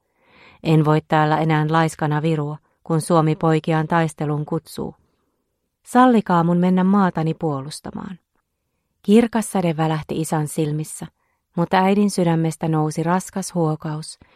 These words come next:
ja ikään kuin kukkanen myrskyn pauhatessa pelvolla painuu alas maata kohden,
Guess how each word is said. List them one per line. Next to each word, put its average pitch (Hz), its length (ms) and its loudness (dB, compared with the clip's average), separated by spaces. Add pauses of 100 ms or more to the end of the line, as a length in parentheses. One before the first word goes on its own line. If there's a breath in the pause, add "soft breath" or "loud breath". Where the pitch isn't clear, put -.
(360 soft breath)
ja 165 100 -2
ikään 185 320 2
kuin 170 220 0
kukkanen 170 520 0
myrskyn 165 480 -2
pauhatessa 160 680 -4
pelvolla 151 480 -2
painuu 156 400 0
alas 156 360 -2
maata 156 340 -2
kohden, 147 420 -6